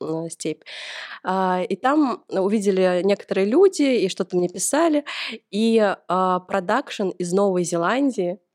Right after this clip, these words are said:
а, написал мне, увидел в Брюсселе м-,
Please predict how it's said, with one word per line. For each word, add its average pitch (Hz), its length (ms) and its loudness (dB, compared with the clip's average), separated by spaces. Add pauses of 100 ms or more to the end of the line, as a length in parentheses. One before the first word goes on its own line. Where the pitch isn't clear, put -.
(720)
а, 175 500 0
написал 202 560 0
мне, 208 200 2
увидел 180 320 -2
в 170 80 -8
Брюсселе 170 560 -2 (240)
м-, - 0 -